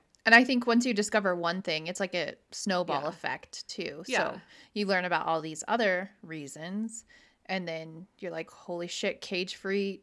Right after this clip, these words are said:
Speaker 1: really doesn't mean anything as far as
Speaker 2: <laughs> Right.
Speaker 1: humane
Speaker 2: Right.
Speaker 1: standards or
Speaker 2: Right.
Speaker 1: vegetarian fed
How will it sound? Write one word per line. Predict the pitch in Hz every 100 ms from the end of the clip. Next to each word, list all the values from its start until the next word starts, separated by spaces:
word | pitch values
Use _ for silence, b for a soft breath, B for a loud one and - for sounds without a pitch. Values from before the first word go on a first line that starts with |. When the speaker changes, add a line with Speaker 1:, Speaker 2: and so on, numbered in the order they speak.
| -
Speaker 1:
really | 180 180 185
doesn't | 190 175
mean | 170 170
anything | 180 233 220 170 160
as | 165
far | - 160 156 156 -
as | 143 143 151 151 - -
Speaker 2:
<laughs> |
Right. | 214 202
Speaker 1:
humane | - - - 233 220 202 190
Speaker 2:
Right. | 202
Speaker 1:
standards | - 180 160 156 185 - - - B B B B 277
or | 254 190
Speaker 2:
Right. | 180 175 -
Speaker 1:
vegetarian | 196 208 202 202 - 208 208 180 175
fed | - 208 196 165